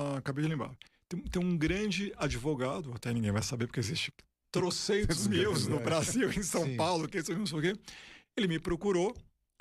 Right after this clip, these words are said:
Speaker 1: porque ele tava entrando num escritório. E esse escritório, todo mundo se vestia muito bem, muito bem. E ele se vestia muito inadequado pra aquele escritório.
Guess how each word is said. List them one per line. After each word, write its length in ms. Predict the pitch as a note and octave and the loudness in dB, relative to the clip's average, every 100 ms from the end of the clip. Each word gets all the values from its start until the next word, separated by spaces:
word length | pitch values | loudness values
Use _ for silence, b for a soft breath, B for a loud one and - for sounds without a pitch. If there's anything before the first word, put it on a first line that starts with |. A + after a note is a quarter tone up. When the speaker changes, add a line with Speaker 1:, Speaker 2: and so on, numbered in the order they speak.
| - - | -20 -14
Speaker 1:
porque 160 | - | -6
ele 80 | E3+ | -4
tava 180 | F#3 F3 | -2 -2
entrando 360 | F3+ E3 E3 E3+ | 0 -2 -2 -2
num 120 | E3+ | -4
escritório. 720 | D#3+ - G3+ - C3 A#2+ - G#2+ _ _ _ _ - - | -6 -6 -6 -2 -2 -2 -8 -14 _ _ _ _ -20 -2
E 80 | D3 | 0
esse 160 | F#3 | 0
escritório, 680 | A3 - C3+ - D3 D3 G#2+ G2+ - _ _ _ _ _ _ _ _ _ | -2 -6 -6 -2 -2 -2 -4 -8 -14 _ _ _ _ _ _ _ _ _
todo 320 | F#3 A3 C#4+ | 0 2 2
mundo 280 | D#3 D3 E3 | 0 -2 -4
se 180 | B2 D#3 | -4 -4
vestia 460 | C#3+ C3 - G3 A#3 - _ - | -4 -4 -2 -2 -4 -10 _ 2
muito 720 | E3 E3+ G3+ A3 A3+ F#3 - | 4 6 4 4 2 0 -2
bem, 240 | A#2 C3+ C#3+ D3+ - | -4 -4 -8 -18 -8
muito 560 | D3+ D#3 F#3 F3+ D#3+ - | 0 2 4 2 -2 -6
bem. 240 | D3+ C3 - _ b b b - | -8 -10 -16 _ b b b -6
E 120 | D3 | -2
ele 80 | B2 | -2
se 120 | - | -2
vestia 440 | C3+ D3+ - E3 | -2 -2 0 0
muito 320 | C#3+ D#3 D#3 F3+ | 0 -2 -4 -4
inadequado 880 | E3 D#3 F#3+ F#3 C#3+ B2+ B2 C3 E3+ | -2 0 -2 -2 -2 0 0 -4 -6
pra 140 | - | -8
aquele 240 | D#3 C3 | -8 -6
escritório. 600 | A#2+ - E3 C#3+ B2+ C#3 | -4 -6 -4 -2 -2 -6